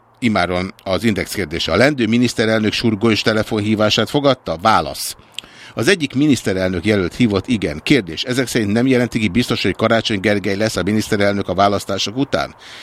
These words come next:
Szóval azt szeretném neked mondani, Attila, és lehetséges, hogy én az élő fába is belekötök. De az az Index,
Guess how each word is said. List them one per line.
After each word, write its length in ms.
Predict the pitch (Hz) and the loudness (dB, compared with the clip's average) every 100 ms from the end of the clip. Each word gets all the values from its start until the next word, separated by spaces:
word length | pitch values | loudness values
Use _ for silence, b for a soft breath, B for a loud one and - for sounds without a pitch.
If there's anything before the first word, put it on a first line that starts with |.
| B B B B | B B B B
Szóval 220 | - 135 | 0 2
azt 80 | 262 | 4
szeretném 360 | 269 226 165 147 | 2 2 0 -2
neked 240 | 160 139 | -2 -2
mondani, 280 | 151 143 139 | -2 -2 -2
Attila, 300 | 143 147 123 | 0 0 0
és 120 | 123 | 2
lehetséges, 560 | 143 139 - 123 117 - | 2 2 0 -2 0 0
hogy 160 | 113 | 0
én 120 | 113 | 2
az 180 | 107 101 | 0 2
élő 280 | 135 123 107 | 2 4 2
fába 320 | 87 101 98 | 2 2 2
is 100 | 90 | 0
belekötök. 540 | 92 87 78 78 - - - - - _ _ _ _ _ - - 107 | 0 0 -2 -8 -12 -16 -18 -20 -20 _ _ _ _ _ -16 -12 -2
De 100 | 117 | 0
az 160 | 170 196 | 2 2
az 120 | 143 | 4
Index, 560 | 156 113 73 - - | 4 2 -2 -8 -12